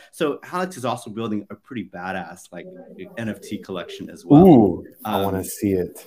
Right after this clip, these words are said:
Speaker 1: yeah, a-, and, and he, he, he is catering to our love of nineties pop culture and our nineties video games.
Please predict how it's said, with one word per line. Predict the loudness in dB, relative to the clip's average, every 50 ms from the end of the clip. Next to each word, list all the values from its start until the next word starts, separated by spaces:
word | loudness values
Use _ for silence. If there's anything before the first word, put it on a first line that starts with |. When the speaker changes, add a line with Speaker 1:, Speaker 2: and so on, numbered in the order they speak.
| _
Speaker 1:
yeah, | -10 -8 -6 -6 -8 -8 -10 -12
a-, | -14 -14 -14 -14 -14 -14 -12 -10
and, | -8 -8 -8 -8
and | -8 -8 -6 -6 -6 -6 -8 -10
he, | -14 -14 -14 -16 _ _
he, | -20 -20 -20 -20 -20 _ _ _
he | -20 -12 -8 -6 -6 -6 -6 -6 -10 -10 _
is | -12 -12 -12
catering | -12 -8 -6 -6 -4 -4 -6 -8 -10 -12 -8
to | -4 -2 0 0 0 -2 -4 -8 _ _ _ _ _ -6
our | -6 -6 -4
love | -4 -4 -2 -2 -4 -4 -8 -10
of | -10 -10 -8 -8
nineties | -8 -8 -8 -6 -6 -6 -6 -8 -8 -10 -12 -14 -16 -20 _ _ _ _ _ _
pop | _ -6 -6 -6 -6 -8
culture | -12 -10 -10 -10 -8 -6 -4 -4 -4 -6 -8 -8
and | -8 -6
our | -6 -4 -4
nineties | -4 -4 -2 -2 -2 -4 -4 -8 -10 -10
video | -6 -6 -4 -4 -4 -6 -6
games. | -8 -12 -16 -16 -18 -20 -20 -20 -20 -20